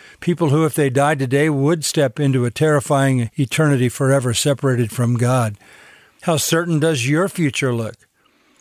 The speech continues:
Your response to the invitation we're about to look at makes all the difference.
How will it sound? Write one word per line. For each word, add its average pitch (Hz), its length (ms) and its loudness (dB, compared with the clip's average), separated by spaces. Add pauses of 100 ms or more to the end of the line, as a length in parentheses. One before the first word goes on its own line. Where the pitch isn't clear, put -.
(300)
Your 185 140 2
response 170 540 -2
to 156 100 -4
the 143 160 0
invitation 160 540 -2
we're 135 100 0
about 151 380 -2
to 160 80 -2
look 156 280 0
at 156 200 0
makes 131 320 -4
all 139 360 0
the 123 160 -4
difference. 120 600 -8